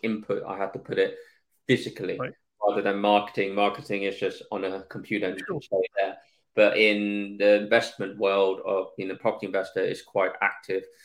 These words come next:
Speaker 1: Um, I used to, got my first property, I had to travel forty, fifty miles, uh, to get it renovated. Probably had to stay overnight in a
Speaker 2: Mm.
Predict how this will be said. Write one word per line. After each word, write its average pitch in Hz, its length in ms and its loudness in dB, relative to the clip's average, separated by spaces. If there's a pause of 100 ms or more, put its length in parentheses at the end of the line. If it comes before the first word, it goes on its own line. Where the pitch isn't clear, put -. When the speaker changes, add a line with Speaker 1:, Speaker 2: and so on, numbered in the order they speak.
(280)
Speaker 1:
Um, 95 540 0
I 98 80 2
used 98 300 -6
to, 95 400 -4 (260)
got 98 140 0
my 101 180 2 (720)
first 104 280 2
property, 101 420 2
I - 20 2
had 95 120 -2
to - 60 -20
travel 98 320 0
forty, 101 400 -6
fifty 101 240 -6
miles, 98 560 0 (540)
uh, 95 300 4
to - 120 -8
get 101 140 4
it - 100 0
renovated. 98 920 4 (680)
Probably 98 320 2
had 92 160 -2
to - 60 -12
stay 98 240 6
overnight 98 600 2 (280)
in 98 320 0
a 98 220 4
Speaker 2:
Mm. 160 320 2